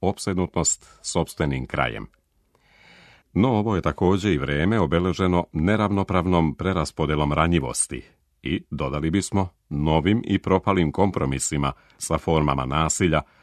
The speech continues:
koliko futurističkim, toliko i zastarelim. Šta više,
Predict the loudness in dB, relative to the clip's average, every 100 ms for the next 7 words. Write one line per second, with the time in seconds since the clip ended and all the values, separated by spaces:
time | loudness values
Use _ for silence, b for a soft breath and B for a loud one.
0 | b -4 -2 0 -2 -2 -2 0 0 -2
1 | -4 0 0 0 -2 -2 0 0 0 0
2 | -2 -2 -4 -6 -12 -18 _ _ _ _
3 | _ -12 -6 -4 -4 -4